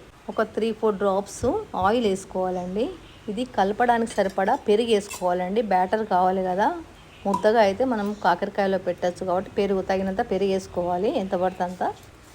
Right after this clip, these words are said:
మసాలాలన్నీ ఒకదానికి ఒకటి కలిసేట్టు బాగా కలుపుకోవాలి. చూడు, అన్నీ కలిసేట్టు మంచిగా కలుపుకొని ఈ కలుపుకున్న బ్యాటర్ను కాకరకాయలో వాటర్ లేకుండా చూసుకొని రెండు వైపులా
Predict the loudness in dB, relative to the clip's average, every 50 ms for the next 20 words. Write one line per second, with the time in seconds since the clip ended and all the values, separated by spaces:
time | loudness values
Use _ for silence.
0 | -2 -2 -2 0 2 2 4 4 4 4 2 2 2 2 2 2 0 0 -6 -12
1 | -16 -10 -4 -2 0 2 2 2 0 0 0 0 2 2 2 2 2 0 -4 -2
2 | -2 -2 0 2 4 4 4 2 2 2 2 2 2 0 0 -2 0 2 4 4
3 | 4 2 2 0 -2 -4 -6 -12 -20 -20 -20 -14 -10 -6 -4 -2 0 0 0 0
4 | 2 0 0 0 0 -2 -2 -2 -2 -4 -2 -4 -4 -6 -8 -2 0 0 0 0
5 | -4 -4 -4 -2 0 0 -2 -2 -4 -8 -16 -20 -20 -20 -16 -14 -10 -2 -2 0
6 | -2 -2 -2 -2 -2 0 0 2 2 2 2 2 0 0 0 0 0 -2 -2 -4
7 | -8 -16 -20 -20 -20 -20 -20 -20 -20 -20 -2 2 2 2 2 2 -2 0 2 2
8 | 4 4 2 4 4 4 4 4 4 2 2 2 2 0 0 0 0 0 0 -2
9 | -6 -6 -4 -2 0 0 0 -2 -4 -6 -12 -20 -20 -20 -20 -20 -20 -20 -20 -20
10 | -20 -20 -20 -20 -20 -20 -10 -4 -2 0 2 4 4 4 4 6 4 2 2 2
11 | 0 0